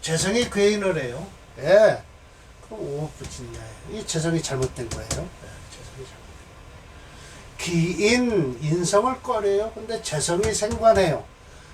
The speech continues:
재성이 생관한다는 것은 관성이 이 인성을 생해주잖아요. 제 인성을 꺼리는데. 육부진야예요.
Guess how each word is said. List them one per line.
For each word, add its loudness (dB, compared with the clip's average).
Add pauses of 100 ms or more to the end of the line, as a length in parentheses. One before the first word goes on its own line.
재성이 -2
생관한다는 2
것은 0
관성이 0
이 0 (240)
인성을 -6 (320)
생해주잖아요. -4
제 -4
인성을 0
꺼리는데. -6 (680)
육부진야예요. -10